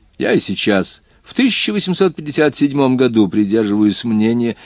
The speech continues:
какое составил о нем в тысяча восемьсот тридцать третьем году. Я не так-то легко изменяю свои убеждения. Есть во Франции другой город, который имеет на меня зуб почти так же, как Лион. Это Руан.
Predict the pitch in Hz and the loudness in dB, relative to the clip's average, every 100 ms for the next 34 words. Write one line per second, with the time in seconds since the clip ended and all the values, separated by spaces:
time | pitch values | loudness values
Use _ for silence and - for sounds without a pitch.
0 | - - - 110 101 113 101 - 107 104 | -14 -8 0 2 2 0 -2 -2 0 2
1 | 104 104 120 113 - 104 98 113 113 117 | 0 0 0 -4 -4 -4 -4 -6 -8 -6
2 | 120 113 117 107 113 101 113 101 110 107 | -4 -4 -4 -4 -6 -2 -2 -2 -2 -2
3 | 104 98 - - 135 117 110 120 110 - | -2 -4 -8 -2 0 2 0 0 -2 -2
4 | 104 - - 107 98 110 120 110 90 87 | -4 -4 -2 0 0 0 0 0 0 -4
5 | - 92 92 90 90 95 92 - _ _ | -6 -6 -4 -6 -6 -6 -6 -10 _ _
6 | _ _ _ _ _ _ _ _ _ - | _ _ _ _ _ _ _ _ _ -20
7 | - - 123 117 - 117 101 120 117 - | -18 -4 0 2 2 -2 0 0 0 0
8 | 117 135 123 113 104 104 135 117 - - | 2 2 2 2 2 2 0 0 -4 -12
9 | - _ - 107 104 104 107 101 104 104 | -20 _ -8 -2 0 0 0 0 -2 -2
10 | 101 92 98 104 95 - 104 - 104 92 | -2 -2 -2 -2 -6 -6 -8 -6 -6 -6
11 | 95 101 - 107 104 92 - 107 101 123 | -6 -6 -4 -2 -2 -4 -6 -4 0 2
12 | 160 180 104 | 4 2 -2